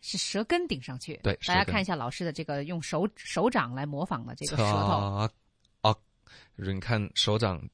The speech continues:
Speaker 2: 这个舌尖是这块儿，对吧？
Speaker 1: 嗯，嗯。
Speaker 2: 啊，前面的部分，然后后面就舌根，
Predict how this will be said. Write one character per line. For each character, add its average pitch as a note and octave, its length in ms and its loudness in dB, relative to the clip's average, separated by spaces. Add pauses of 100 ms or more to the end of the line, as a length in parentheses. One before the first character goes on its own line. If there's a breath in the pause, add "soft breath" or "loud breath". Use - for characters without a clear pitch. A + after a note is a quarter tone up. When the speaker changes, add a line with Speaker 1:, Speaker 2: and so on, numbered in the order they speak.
(200)
Speaker 2:
这 G#2+ 140 0
个 F2+ 220 0
舌 G#2+ 240 4
尖 A#2+ 380 2
是 - 180 0
这 D#3+ 160 2
块 G2+ 160 -2
儿， - 100 -8 (200)
对 B2 100 6
吧？ C3+ 180 6
Speaker 1:
嗯， - 200 -6 (140)
嗯。 G2 120 2
Speaker 2:
啊， E2+ 60 2
前 - 240 2
面 C3 100 4
的 G#2+ 80 4
部 G2 80 -2
分， G#2 140 -2
然 A#2 120 2
后 C3+ 80 2
后 F#3+ 160 -2
面 C3 220 2
就 F#2+ 100 0
舌 F2+ 300 -4
根， G#2 240 0